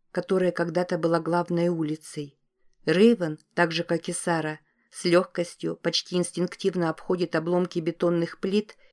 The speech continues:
и всякий металлический хлам. У входа в бывшее банковское хранилище, где спят ребята, нас поджидает Брэм. У него чёрные волосы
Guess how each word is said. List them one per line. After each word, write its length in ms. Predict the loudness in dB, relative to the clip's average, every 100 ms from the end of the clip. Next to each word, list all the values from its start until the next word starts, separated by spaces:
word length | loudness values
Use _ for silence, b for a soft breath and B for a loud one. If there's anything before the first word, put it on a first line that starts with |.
| _
и 80 | -8
всякий 400 | -2 -2 0 0
металлический 720 | 0 0 -2 -2 -8 -6 -8
хлам. 440 | -6 -4 -4 -4 -8 _ _ _ _ _
У 100 | -6
входа 380 | -2 0 6 4
в 40 |
бывшее 440 | 4 -2 0 0 2
банковское 640 | 2 2 -4 -4 -2 -2
хранилище, 760 | 0 2 4 2 0 -2 -4 -6
где 180 | -4 -4
спят 360 | -2 -2 -2
ребята, 580 | -4 -2 0 -2 -6 -12 _ _ _
нас 220 | 2 2
поджидает 640 | 2 -2 0 -2 0 -2 0
Брэм. 400 | 2 2 0 -6 _ _ _ _ _
У 80 | 0
него 200 | 2 2
чёрные 460 | 2 2 2 2 2
волосы 600 | 0 0 -2 -6 -8